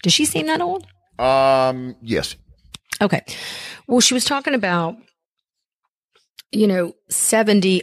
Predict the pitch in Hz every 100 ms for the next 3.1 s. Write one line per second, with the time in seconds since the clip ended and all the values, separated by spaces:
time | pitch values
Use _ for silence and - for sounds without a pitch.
0 | - 185 180 165 160 170 - 180 - 175
1 | 156 170 156 170 165 156 127 - - -
2 | 165 156 - - - - - 226 196 202